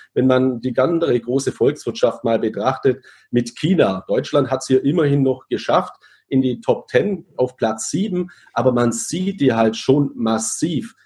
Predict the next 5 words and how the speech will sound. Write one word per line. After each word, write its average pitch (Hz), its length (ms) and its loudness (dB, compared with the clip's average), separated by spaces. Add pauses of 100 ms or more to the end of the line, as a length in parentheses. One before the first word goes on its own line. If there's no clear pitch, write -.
(220)
wie 151 460 -10
groß 151 560 -2
diese 147 400 0
Unterschiede 123 800 -2
sind. - 500 -2